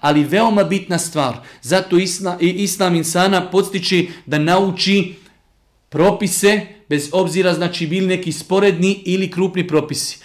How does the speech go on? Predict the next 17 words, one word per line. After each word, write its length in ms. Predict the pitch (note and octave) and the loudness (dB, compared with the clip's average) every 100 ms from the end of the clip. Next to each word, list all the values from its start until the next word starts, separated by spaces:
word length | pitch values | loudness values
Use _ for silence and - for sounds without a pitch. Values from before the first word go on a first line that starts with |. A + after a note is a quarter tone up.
| - - | -20 -2
Koliko 460 | C4+ C#4 B3 - F#3 | 4 4 4 2 4
je 60 | |
danas 340 | F#3 G3 F3 C#3+ | 4 2 0 -2
Bošnjaka 800 | D3 - E3 F#3 F3+ F3+ G3 F#3 - _ _ _ _ - | -4 0 2 2 4 4 4 0 -16 _ _ _ _ 2
koji 480 | F3+ F3+ F#3+ F#3 - | 4 6 4 0 -2
imaju 420 | F3+ F#3+ F#3 F3 | 0 2 2 2
pse 300 | - - G#3 G3+ | 0 2 2 2
u 100 | F#3 | -6
kući, 380 | F3+ D#3 - - | -6 -8 -8 -6
pudlice, 440 | B3 E3+ D3+ - | -4 -2 -4 -2
nemaju 300 | G#3+ D4 B3+ | 0 2 2
za 120 | G#3+ B3 | 2 2
njima 180 | A#3 | 2
nikakve 540 | A3+ D4 A3 - F3+ F3+ | 4 4 2 -2 -2 0
potrebe. 400 | F3+ D#3+ B2 A#2 - - | -2 0 -6 -6 -10 -6
Da 200 | C#3+ C#4 | 2 4
ne 140 | C4+ | 4